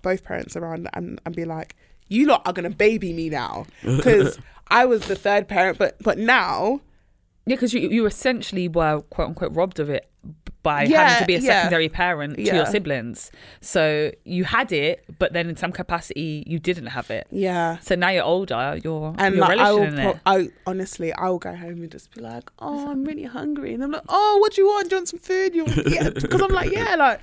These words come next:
Speaker 1: yeah." Um, so yeah, so that's why, like, I think it's, it's important for us to be able to be soft when it comes to, like, a partner. Like,
Speaker 2: Yeah,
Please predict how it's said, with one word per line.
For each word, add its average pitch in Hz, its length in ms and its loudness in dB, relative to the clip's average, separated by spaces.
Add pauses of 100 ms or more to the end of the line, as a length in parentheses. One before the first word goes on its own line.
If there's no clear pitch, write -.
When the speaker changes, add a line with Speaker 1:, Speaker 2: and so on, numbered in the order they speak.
(520)
Speaker 1:
yeah." 202 480 2 (100)
Um, 196 500 0 (720)
so 220 360 4
yeah, 214 180 4
so - 180 -2
that's 226 320 0
why, 233 180 4
like, 202 180 -4
I 190 40 -6
think 190 300 -2
it's, - 320 -8 (220)
it's 180 260 -6 (100)
important 180 640 -6 (320)
for - 160 -8
us - 200 -6
to 170 100 -10
be 160 120 -6
able 160 220 -4
to 156 160 -10
be 156 400 -10
soft - 400 -6
when 156 80 -10
it 147 100 -14
comes 151 320 -12
to, - 140 -16
like, - 180 -12
a - 60 -14
partner. - 400 -14
Like, 147 240 -10 (180)
Speaker 2:
Yeah, 95 100 -8